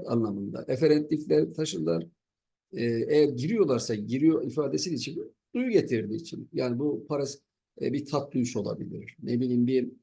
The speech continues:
e, ke-, kemoreseptörden alınmış bir duyu olabilir. Veya bir baroreseptörden basınç duyusu olabilir. Ee, ya da genel duyulardan işte, e, normal temas duyusu, iki nokta diskriminasyon duyusu, iki taktil diskriminasyon,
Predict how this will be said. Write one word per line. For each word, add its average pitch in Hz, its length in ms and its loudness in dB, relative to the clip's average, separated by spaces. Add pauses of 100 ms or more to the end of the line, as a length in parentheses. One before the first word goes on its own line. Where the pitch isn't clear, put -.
(380)
e, 117 140 0
ke-, 113 460 0
kemoreseptörden 120 920 2
alınmış 110 460 -2
bir 113 100 -4
duyu 107 140 0
olabilir. 104 520 -8
Veya 117 260 0
bir 123 160 0
baroreseptörden 120 680 0
basınç - 380 -4
duyusu 127 280 0
olabilir. 120 400 -6 (1500)
Ee, 123 120 4 (340)
ya 147 200 6
da 147 260 4
genel 143 340 2
duyulardan 113 600 -2
işte, 120 240 -2 (480)
e, 131 340 0
normal 120 360 2
temas 120 480 2
duyusu, 123 540 0
iki 127 340 -2
nokta 120 380 0
diskriminasyon 120 720 0
duyusu, 123 320 -2 (360)
iki - 300 -10
taktil 127 360 0
diskriminasyon, 123 840 0